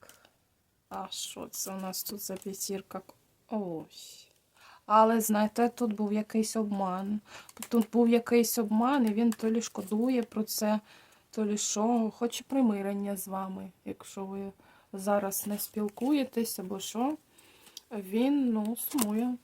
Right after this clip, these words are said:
Це п'ятірка, п'ятірка, шестірка. Хоче якоїсь перемоги. Що ж ти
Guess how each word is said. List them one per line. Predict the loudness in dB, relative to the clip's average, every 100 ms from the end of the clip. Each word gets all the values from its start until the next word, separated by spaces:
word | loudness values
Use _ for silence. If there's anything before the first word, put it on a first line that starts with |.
| _ _ -14
Це | -14 -12 -12
п'ятірка, | -12 -4 -4 -4 -4 -4 -4 _ _ _
п'ятірка, | -20 -10 -8 -8 -8 -8 -10 _ -20 _ _ _
шестірка. | -20 _ -14 -10 -6 -8 -10 _ _ _ _ _ -12
Хоче | -4 -4 -2 -4
якоїсь | -2 0 0 0 -4 -10 -14 _ _ -8
перемоги. | -2 0 2 2 2 0 -4 -8
Що | -10 -8
ж | -6 -4
ти | -4